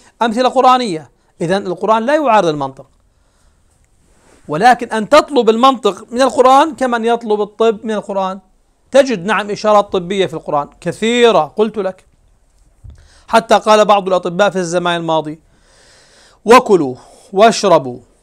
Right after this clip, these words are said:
ولا تسرفوا إنه لا يحب المسرفين". كلوا، اشربوا، لا تسرفوا إنه لا يحب المسرفين.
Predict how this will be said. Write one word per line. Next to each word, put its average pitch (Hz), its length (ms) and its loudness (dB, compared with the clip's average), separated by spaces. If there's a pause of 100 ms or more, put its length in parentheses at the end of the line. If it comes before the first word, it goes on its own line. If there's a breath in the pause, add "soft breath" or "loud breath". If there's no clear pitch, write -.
(140)
ولا 226 280 6
تسرفوا 190 680 -4
إنه 220 320 0
لا 220 100 2
يحب 214 400 0
المسرفين". 175 580 -10 (1500)
كلوا، 196 320 0 (640)
اشربوا، 196 420 -2 (580)
لا 196 180 4
تسرفوا 226 560 -4
إنه 208 260 -2
لا 196 100 0
يحب 190 340 -4
المسرفين. 160 520 -14